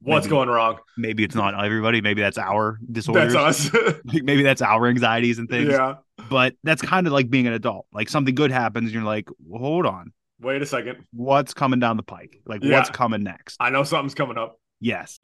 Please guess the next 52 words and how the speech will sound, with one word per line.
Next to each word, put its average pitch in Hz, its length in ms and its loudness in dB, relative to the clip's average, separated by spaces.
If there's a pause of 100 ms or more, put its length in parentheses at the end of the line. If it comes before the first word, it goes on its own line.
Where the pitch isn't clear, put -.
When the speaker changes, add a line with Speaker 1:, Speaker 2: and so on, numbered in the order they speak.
Speaker 2:
But 147 320 0
the 165 100 2
negativity 185 800 0
that 135 120 -2
they're 139 100 0
bringing 139 260 -2
in 160 100 -2
is 127 120 -2
still 165 220 -6
kept - 320 -8
in 120 140 2
check 160 360 -2
by 117 180 0
that 113 220 -4
perseverance 117 520 -4
positivity 107 600 -4
that 92 100 -14
they 92 100 -8
have. 92 220 -10 (140)
Speaker 1:
Yeah. 117 260 -2
Speaker 2:
Like, 123 160 -2
it's, 143 240 0
it's 143 160 0
more 147 180 2
present, 190 500 0 (160)
but 127 220 -4
it's 127 100 -2
still 135 220 2
kept 120 300 -6
in 101 80 -6
check 107 280 -4
a 92 60 -8
bit. 92 240 -10 (480)
Speaker 1:
A 156 40 -4
lesson 151 340 2
lived 143 220 0
is 139 120 -2
a 135 60 -6
lesson 131 380 -4
learned. 131 380 -6 (240)
Speaker 2:
Yeah. - 160 -14 (320)
Speaker 1:
That's, 127 320 -2
that's 147 280 2
pretty 175 260 -2
much 175 240 0
what 160 160 -2
we're 170 100 0
talking 151 340 -4
about 127 180 -6
right 131 160 -6
now. 123 200 -12 (200)
Speaker 2:
Yeah, - 200 -14